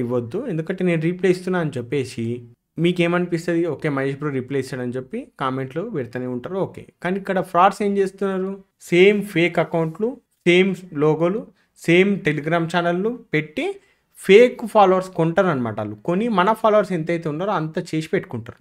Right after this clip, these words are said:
మన దానికన్నా కొంచెం ఎక్కువనే చేసి పెట్టుకుంటారు. ఇప్పుడు ఆడ మిస్టర్ ట్రేడర్ అని సెర్చ్ చేస్తే ఫాలోవర్స్ ఏదైతే ఎక్కువ ఉంటుందో అదే వచ్చేస్తది. అప్పుడు అందులో జాయిన్ అవుతారు తెలివైన వాళ్ళు. ఓకే,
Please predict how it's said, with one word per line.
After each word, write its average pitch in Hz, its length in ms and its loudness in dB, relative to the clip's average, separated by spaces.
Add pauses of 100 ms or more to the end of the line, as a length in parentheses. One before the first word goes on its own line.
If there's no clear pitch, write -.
మన 151 240 0
దానికన్నా 180 360 -4
కొంచెం 160 240 -6
ఎక్కువనే 156 280 -4
చేసి 135 160 -4
పెట్టుకుంటారు. - 420 -12 (400)
ఇప్పుడు 247 200 -2
ఆడ 233 100 4 (140)
మిస్టర్ 226 260 -2
ట్రేడర్ 226 260 0
అని 202 180 -6
సెర్చ్ 143 240 -6
చేస్తే 151 240 -6 (120)
ఫాలోవర్స్ 208 420 2 (100)
ఏదైతే 180 400 4
ఎక్కువ - 220 -6
ఉంటుందో 123 240 -2 (120)
అదే 175 180 0
వచ్చేస్తది. 107 440 -8 (380)
అప్పుడు 190 220 2
అందులో 202 240 2
జాయిన్ 160 260 4
అవుతారు 180 300 -4
తెలివైన 123 400 0
వాళ్ళు. 98 160 -10 (500)
ఓకే, 180 140 -2